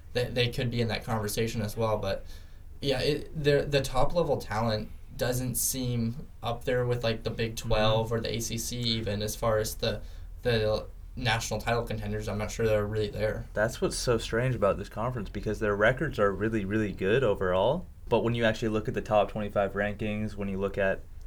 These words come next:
Speaker 2: the teams that they've beaten, they're not really, you know, they're kinda just there. They're not really making a huge name for
Speaker 1: No.
Speaker 2: themselves.
Speaker 1: They're
Speaker 2: They're
Speaker 1: just all
Speaker 2: kinda just,
Speaker 1: solid.
Speaker 2: they're just solid teams winning games at home,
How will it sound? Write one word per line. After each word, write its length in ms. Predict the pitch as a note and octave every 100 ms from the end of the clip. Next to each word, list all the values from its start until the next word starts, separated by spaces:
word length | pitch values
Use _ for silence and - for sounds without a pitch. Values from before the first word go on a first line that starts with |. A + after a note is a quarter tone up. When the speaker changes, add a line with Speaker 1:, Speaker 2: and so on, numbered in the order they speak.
| - -
Speaker 2:
the 60 | -
teams 360 | - A2 G#2+
that 140 | G#2+ G2
they've 240 | G#2 F#2+
beaten, 560 | G#2+ G#2+ G#2+ G#2+ G#2+ G#2+ - - - -
they're 120 | G#2
not 220 | G#2+ A#2+ -
really, 520 | A#2 A2 G#2+ G2 F#2+ - - - - - -
you 80 | A2
know, 180 | A2 G2+
they're 120 | A2+
kinda 280 | A2 B2 B2
just 280 | A#2 A2 - - -
there. 460 | G2+ G#2+ G2 D#2 -
They're 140 | - G#2+
not 220 | A2 A2
really 500 | A2 G#2 G2+ G2 - - - -
making 440 | A2 G#2+ G#2+ G#2
a 40 | G2
huge 520 | - A2 G#2 G#2 F#2
name 260 | G2+ G2+ G#2
for 80 | A#2
Speaker 1:
No. 40 |
Speaker 2:
themselves. 640 | A2+ A#2 C3+ C#3 C#3 - - - -
Speaker 1:
They're 100 | B2
Speaker 2:
They're 80 | G#2
Speaker 1:
just 60 |
all 80 | B2+ A#2+
Speaker 2:
kinda 100 | A2+
just, 160 | G#2+
Speaker 1:
solid. 240 | F#2 F#2+ - - -
Speaker 2:
they're 140 | A#2+
just 200 | B2 -
solid 340 | - A#2 B2+ A2+
teams 320 | A#2 A2+ G#2
winning 280 | G2+ A2 G#2+
games 260 | G2 G2 G2
at 100 | F2
home, 300 | G#2+ G2